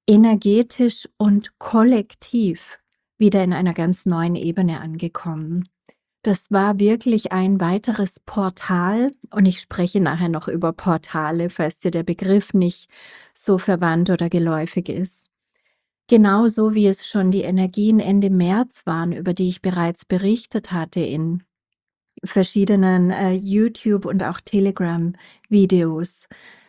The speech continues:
Ähm, das hatte aber etwas ganz Besonderes jetzt an sich, an der Sommersonnenwende. Und darüber möchte ich gleich noch intensiver berichten. Es geht dabei nicht nur um Portalöffnungen, sondern auch um Portalschließungen, die sehr, sehr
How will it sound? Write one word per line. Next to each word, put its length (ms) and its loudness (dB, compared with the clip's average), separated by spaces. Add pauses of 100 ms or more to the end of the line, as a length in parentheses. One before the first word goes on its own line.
(280)
Ähm, 600 2
das 220 -2
hatte 320 0
aber 220 -2
etwas 520 -6
ganz 340 0
Besonderes 800 -2
jetzt 220 -6
an 240 -4
sich, 280 -4
an 140 -2
der 140 0
Sommersonnenwende. 1120 -2 (460)
Und 220 4
darüber 360 2
möchte 300 2
ich 120 -6
gleich 320 -2
noch 160 0
intensiver 680 0
berichten. 540 -4
Es 240 -8
geht 220 -4
dabei 320 -2
nicht 340 0
nur 240 2
um 240 0
Portalöffnungen, 1500 -2 (320)
sondern 460 2
auch 280 -4
um 200 0
Portalschließungen, 1400 0
die 160 -2
sehr, 440 2
sehr 440 -4